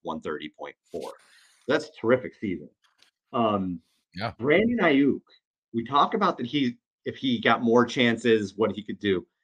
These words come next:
Speaker 1: He had the fourth highest rating when targeted by Q B with, for players with at least a hundred targets. His rating was, when Q Bs had a rating of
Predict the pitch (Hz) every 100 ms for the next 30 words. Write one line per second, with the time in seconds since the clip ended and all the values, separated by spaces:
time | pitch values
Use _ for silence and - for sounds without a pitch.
0 | _ _ _ _ _ _ _ 175 233 180
1 | 113 - 147 190 214 151 113 98 110 101
2 | 95 92 90 - 92 90 92 85 87 87
3 | - 92 82 85 85 - - 87 123 113
4 | 104 - 110 104 110 151 - 98 123 110
5 | 98 - 87 80 - - 110 98 107 107
6 | 98 87 98 _ _ 113 104 - 131 120
7 | 127 113 107 104 95